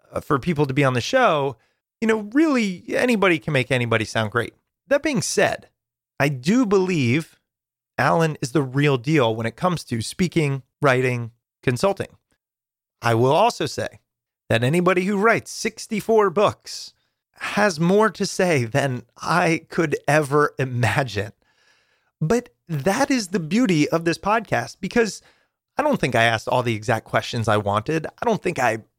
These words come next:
got to the heart of some of the things I wanted, but he is providing me a perspective. I love his idea about just put it out there, what could go wrong. Now, I haven't fully thought through what could go wrong. I'm sure there are plenty things,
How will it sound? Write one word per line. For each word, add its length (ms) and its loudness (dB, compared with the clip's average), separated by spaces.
got 320 0
to 100 -4
the 100 2
heart 300 0
of 100 -8
some 260 -2
of 60 -2
the 80 -4
things 280 -4
I 80 0
wanted, 440 -2
but 200 -4
he 160 2
is 160 0
providing 480 -2
me 140 0
a 60 2
perspective. 680 -6
I 200 -2
love 580 2
his 200 -2
idea 360 0
about 240 -2
just 340 -2
put 160 0
it 100 0
out 220 0
there, 160 2
what 300 -2
could 160 -6
go 140 2
wrong. 320 0
Now, 260 0
I 140 -2
haven't 340 -2
fully 320 2
thought 360 -2
through 240 2
what 200 2
could 160 -2
go 120 4
wrong. 360 2
I'm 180 -4
sure 420 2
there 160 0
are 60 -8
plenty 420 -2
things, 460 -2